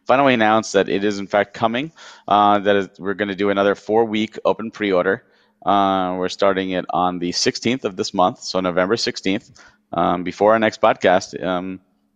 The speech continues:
and it's going to end December sixteenth. So we're giving everybody the four-week period. Uh, it's open pre-order for the premium standard, but we do also have a retro.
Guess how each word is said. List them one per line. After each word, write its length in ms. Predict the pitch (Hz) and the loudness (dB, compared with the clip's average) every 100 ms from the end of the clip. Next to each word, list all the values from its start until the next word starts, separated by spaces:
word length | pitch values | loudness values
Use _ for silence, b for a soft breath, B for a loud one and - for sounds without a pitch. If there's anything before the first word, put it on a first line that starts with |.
| - | -4
and 160 | 98 | -2
it's 160 | 98 - | -2 -4
going 300 | - 95 92 | -4 -4 -4
to 220 | 90 90 | -6 -6
end 260 | - 95 95 | -2 -2 -2
December 340 | 87 98 90 | -4 -4 -4
sixteenth. 480 | 87 85 - - 76 | -6 -8 -6 -6 -6
So 120 | - 80 | -6 -6
we're 100 | 87 | -4
giving 260 | 90 92 | -2 -2
everybody 540 | 92 101 98 98 98 - B B B | 0 2 2 2 2 -2 B B B
the 80 | - | -8
four-week 420 | - 123 123 127 | 2 4 4 2
period. 480 | - 120 120 120 117 B B B | 2 2 4 2 0 B B B
Uh, 420 | 95 104 104 104 - | 2 4 6 4 0
it's 160 | 101 | 0
open 220 | 120 120 | -2 -2
pre-order 360 | 117 117 113 107 | -4 0 2 0
for 200 | - 110 | -2 -4
the 400 | 101 104 101 98 | 0 0 0 -2
premium 300 | - 110 117 | -6 -6 -4
standard, 440 | 110 104 95 95 92 | -4 -2 0 -2 -2
but 80 | 95 | -4
we 100 | 98 | -2
do 160 | 107 | 2
also 180 | 107 120 | 2 2
have 80 | 117 | 2
a 80 | 120 | 4
retro. 460 | 104 - 110 147 | 2 4 2 2